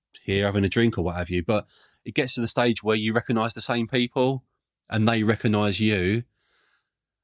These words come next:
And after a while, those kind of things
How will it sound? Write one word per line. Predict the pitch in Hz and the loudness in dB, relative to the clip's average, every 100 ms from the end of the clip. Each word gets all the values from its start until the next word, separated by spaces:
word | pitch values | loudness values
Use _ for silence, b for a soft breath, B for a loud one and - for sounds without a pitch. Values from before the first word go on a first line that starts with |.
| _ - | _ -6
And | 101 101 101 | -2 0 2
after | 107 104 - | 2 0 -2
a | 107 | -2
while, | 104 104 104 101 | 2 2 4 2
those | 101 104 98 | 2 0 0
kind | - - 104 101 101 | -4 -2 0 0 -2
of | 98 | -4
things | - 104 104 101 98 - | -4 -2 0 0 0 -2